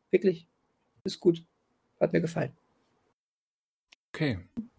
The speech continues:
Speaker 1: Ja.
Speaker 2: Al-, also der ist mir auch aufgefallen, aber, ähm, dann direkt wieder durchgerutscht, weil anderes, ähm,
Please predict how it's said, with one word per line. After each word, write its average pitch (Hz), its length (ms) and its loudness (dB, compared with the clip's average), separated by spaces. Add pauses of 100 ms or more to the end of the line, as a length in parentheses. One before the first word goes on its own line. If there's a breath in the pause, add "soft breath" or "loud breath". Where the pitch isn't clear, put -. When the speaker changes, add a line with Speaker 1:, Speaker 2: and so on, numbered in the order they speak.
(120)
Speaker 1:
Ja. 254 220 12
Speaker 2:
Al-, 131 140 2
also 120 180 6
der 127 160 8
ist 139 140 2
mir 120 100 8
auch - 140 8
aufgefallen, 147 600 8
aber, 117 520 8
ähm, 113 320 6 (1300)
dann 123 260 8
direkt 117 300 6
wieder 107 440 8 (240)
durchgerutscht, 113 580 2
weil 101 120 6
anderes, 107 500 2
ähm, 98 360 -2